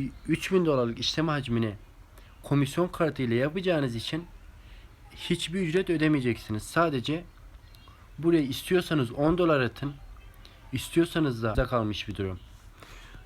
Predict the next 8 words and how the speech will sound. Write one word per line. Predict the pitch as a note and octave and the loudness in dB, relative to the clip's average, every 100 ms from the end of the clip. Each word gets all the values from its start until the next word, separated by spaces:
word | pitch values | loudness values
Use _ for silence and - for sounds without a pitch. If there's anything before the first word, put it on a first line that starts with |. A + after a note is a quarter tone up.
| - - | -18 -6
Şimdi | - F#3 D#3+ | -2 2 4
ben | F#3 | 4
sizin | F3+ - D3 C#3+ | 2 -2 -2 0
buraya | D#3+ D#3+ | 2 2
on | - D#3+ F3 | 2 2 4
dolar | D#3+ C3+ A#2+ | 6 6 4
attığınızı | C3+ - D#3+ D3 A#2+ | 0 0 0 2 2
varsayıyorum. | C3 C#3+ - A#2+ G#2 G#2+ | 2 0 0 0 0 -4